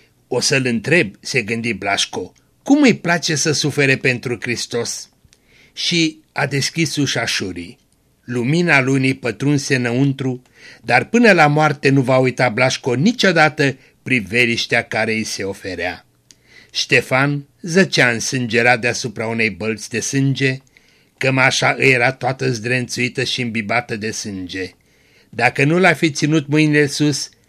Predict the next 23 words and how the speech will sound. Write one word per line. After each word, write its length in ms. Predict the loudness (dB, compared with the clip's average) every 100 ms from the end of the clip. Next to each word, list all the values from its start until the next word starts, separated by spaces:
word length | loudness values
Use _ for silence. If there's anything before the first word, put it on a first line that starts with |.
| _
ar 180 | 0 2
fi 140 | 2 -2
căzut 420 | -2 -2 -4 -8
pe 200 | -8 -8
pământ. 480 | -8 -10 -10 -12 -18 _ _ _ _ _ _ -18 -12 -2
"Ah, 320 | 0 0 -2 -8 -12 -18 -20 0
dacă 300 | 0 2 0
aș 180 | -2
fi 120 | 0 0
intrat 400 | 0 0 -2 0
mai 160 | 0 -2
repede", 480 | -4 -4 -4 -6 -6 -8 -4
își 140 | -4
zicea 560 | -2 -6 -2 2 2 2
Blașco 580 | -2 -2 0 0 -2
în 160 | -4 -4
conștiința 800 | -4 -4 -2 -4 -4 -6 -2 -2
lui, 220 | 0 -2 -4 -2
"nu 180 | 4 4
s-ar 260 | 4 2
fi 140 | 4 0
întâmplat 560 | 2 -2 -2 -2 -4
asta." 440 | -6 -8 -8 -10